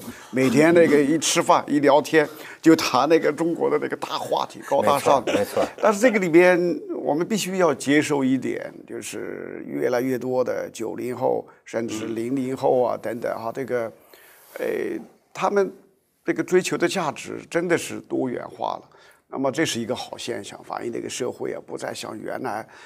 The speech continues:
Speaker 2: 啊，那么水深火热，那么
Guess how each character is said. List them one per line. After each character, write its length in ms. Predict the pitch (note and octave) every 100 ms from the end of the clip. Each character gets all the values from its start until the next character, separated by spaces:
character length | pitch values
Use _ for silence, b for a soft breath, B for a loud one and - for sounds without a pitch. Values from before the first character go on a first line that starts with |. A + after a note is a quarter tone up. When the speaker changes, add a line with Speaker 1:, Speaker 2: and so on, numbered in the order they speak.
| B B
Speaker 2:
啊， 160 | B A#2
那 140 | B2
么 380 | C3 A#2+ A2 G#2+ - b b b
水 260 | - B2
深 240 | A2+ D3 C3
火 280 | - A2+
热， 320 | A#2 C#3+ A#2+ G#2+
那 80 | B2+
么 300 | A#2 G2